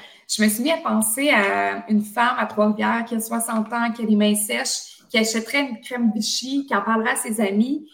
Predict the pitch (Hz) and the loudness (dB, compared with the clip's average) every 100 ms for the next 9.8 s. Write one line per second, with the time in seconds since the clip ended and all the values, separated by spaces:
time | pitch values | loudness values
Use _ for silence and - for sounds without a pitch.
0 | _ _ 220 226 - 311 254 220 254 - | _ _ 0 0 0 -2 0 0 0 -2
1 | 226 208 214 214 214 277 - 208 208 208 | -4 0 2 2 0 -6 -4 -2 0 -2
2 | - 208 208 240 247 - 302 311 _ 240 | 0 0 2 0 -2 -6 -6 -8 _ -6
3 | 233 392 294 269 285 - _ _ _ _ | -4 -4 -6 -6 -8 -8 _ _ _ _
4 | 208 202 - 277 269 269 220 202 196 190 | -2 0 -4 -4 -2 0 2 2 0 -2
5 | - - 226 214 233 262 254 240 226 277 | -8 -4 -2 -2 -4 -6 -8 -8 -6 -6
6 | 277 214 190 208 208 240 277 277 _ _ | -6 -4 -2 -2 -2 -4 -4 -6 _ _
7 | _ _ - 247 269 - 220 220 - 226 | _ _ -6 -4 -4 0 2 2 0 2
8 | 214 269 311 214 202 202 196 208 - 214 | 4 4 2 2 0 -2 -8 -12 -4 -2
9 | 220 220 226 - 302 381 277 | -2 -2 -2 0 -2 0 0